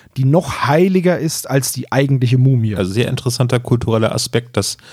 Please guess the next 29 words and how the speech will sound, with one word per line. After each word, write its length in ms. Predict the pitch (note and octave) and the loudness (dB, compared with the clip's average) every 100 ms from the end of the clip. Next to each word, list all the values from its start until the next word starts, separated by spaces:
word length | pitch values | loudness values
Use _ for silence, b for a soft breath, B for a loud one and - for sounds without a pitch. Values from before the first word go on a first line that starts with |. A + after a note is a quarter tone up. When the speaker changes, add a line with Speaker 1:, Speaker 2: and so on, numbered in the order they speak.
| B B B | B B B
Speaker 2:
ein, 200 | G#2+ G#2 | -2 0
eine 200 | G#2+ G2+ | 2 0
Kopie 480 | - G#2 - - C3+ | -2 -10 -8 -2 0
oder 180 | G#2+ G2 | 2 2
eine 180 | G2 | 0
Abbildung 520 | - A#2+ A2 A2 G#2+ G2 | -2 -2 0 2 2 2
wertvoller 400 | G#2+ - G2+ - | -2 -2 -4 -4
ist 120 | - | -6
als 120 | - | -6
das 140 | G#2 | -6
Original. 580 | G#2+ G2 G2+ F#2+ F2 F2+ G2 | -6 -6 -6 -4 -6 -10 -10
Speaker 1:
D-, 100 | - | -4
also 160 | D3+ | 0
den 100 | D#3+ | 2
Gedanken 280 | C#3 D#3 G#3 | 2 0 0
dahinter 220 | F3+ F#3+ | 0 0
kann 140 | - D#3+ | 0 -2
ich 100 | - | 0
verstehen, 520 | C3+ - D3+ A#3 C4+ | -2 0 0 0 -2
aber 220 | D#3+ F3 | -2 0
das 160 | E3 - | 0 -4
ist 200 | G3 - | -6 -2
trotzdem 340 | E3 - D3+ | -2 0 0
seltsam, 380 | B2+ A2+ - G#2+ | 0 -2 -4 -6
da 80 | A#2 | -2
gebe 120 | B2 | -2
ich 80 | - | -2
dir 120 | G#2+ | -6
recht. 280 | E2+ - | -8 -12